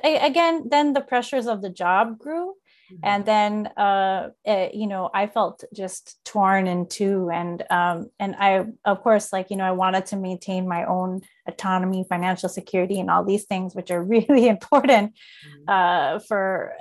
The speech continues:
Speaker 1: everyone. You know, everyone needs that. Um, but for me, I just, um, uh, I knew that, like, I, I knew deep down that, um, this teaching, teaching Kathak and practicing Kathak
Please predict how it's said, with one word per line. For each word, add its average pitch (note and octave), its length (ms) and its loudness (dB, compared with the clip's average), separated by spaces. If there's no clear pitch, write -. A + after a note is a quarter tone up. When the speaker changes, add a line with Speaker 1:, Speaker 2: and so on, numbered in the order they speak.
Speaker 1:
everyone. A3+ 720 -2
You G3 140 -8
know, G3 400 0
everyone F#3+ 460 0
needs G#3+ 260 -2
that. E3 240 -4
Um, F#3 240 -6
but F#3+ 300 -2
for A3 100 -4
me, C4 480 0
I G3+ 380 0
just, - 420 -8
um, F#3+ 440 -4
uh, G3+ 240 -6
I A3+ 160 6
knew C4 280 8
that, G#3+ 340 6
like, G3 260 2
I, A3+ 260 2
I A#3+ 220 4
knew C#4 240 2
deep A#3 240 -2
down G3+ 500 -2
that, G3 300 4
um, G3+ 280 -6
this A3 200 -4
teaching, A3+ 840 -4
teaching A3+ 380 -4
Kathak G#3 580 -2
and F3+ 180 -10
practicing G3+ 560 -4
Kathak G3 520 -2